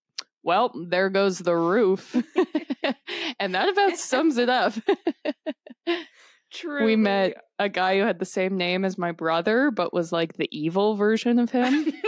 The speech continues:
Speaker 1: So that was <laughs> unfortunate 'cause he was really trying to get us to go to the bar with him afterwards. And we were like, <laughs> "Yeah, hmm, maybe."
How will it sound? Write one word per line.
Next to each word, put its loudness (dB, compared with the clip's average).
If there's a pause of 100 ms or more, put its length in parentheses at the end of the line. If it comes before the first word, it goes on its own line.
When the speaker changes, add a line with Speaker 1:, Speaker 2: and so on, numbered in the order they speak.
(580)
Speaker 1:
So -2
that 2
was 2
<laughs> 0
unfortunate 2 (720)
'cause 0
he 4
was 0
really 0
trying -2
to -2
get 0
us 0
to -2
go 0
to 0
the 0
bar 0
with 0
him 0
afterwards. 0
And -2
we -2
were 0
like, -2 (460)
<laughs> -20
"Yeah, 2
hmm, 2 (720)
maybe." 2